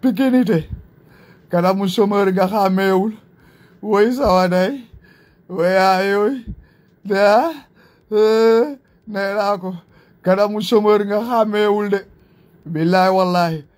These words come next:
Lu wóor ba wóor daal. Chômeur bi am na connexion bu doy de.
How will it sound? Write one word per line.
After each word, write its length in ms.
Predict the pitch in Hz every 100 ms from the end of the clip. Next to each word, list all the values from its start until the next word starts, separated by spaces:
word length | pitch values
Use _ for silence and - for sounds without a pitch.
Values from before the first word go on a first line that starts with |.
| _ -
Lu 140 | 175
wóor 300 | 202 220 220
ba 100 | 202
wóor 300 | 214 214 214
daal. 320 | 202 214 220 170 _ _ _ _ _
Chômeur 500 | - 226 208 220 214
bi 320 | 190 240 196 - _ _ _ -
am 180 | 175 214
na 100 | 214
connexion 600 | 220 240 214 240 233 220
bu 120 | 226
doy 220 | 240 240
de. 80 | 233